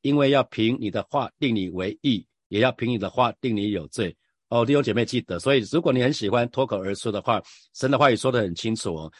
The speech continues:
在末后的日子，在审判的日子，神要凭我们的话定我们为义，也要凭我们的话定我们为有罪。或许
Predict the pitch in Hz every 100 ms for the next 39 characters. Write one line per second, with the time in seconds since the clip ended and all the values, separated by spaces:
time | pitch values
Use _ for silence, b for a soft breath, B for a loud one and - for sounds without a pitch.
0 | b - 135 156 143 135 123 139 120 95
1 | 139 120 110 95 131 113 120 113 - 92
2 | 82 b - 113 120 135 - 113 123 -
3 | 110 101 104 - 120 - 143 110 98 95
4 | 98 107 - 127 87 _ _ - 107 143
5 | - 123 120 101 95 127 107 - 127 95
6 | 85 92 87 _ - 95 101 104 78 -
7 | - 95 - b b b - 214 165 110
8 | 95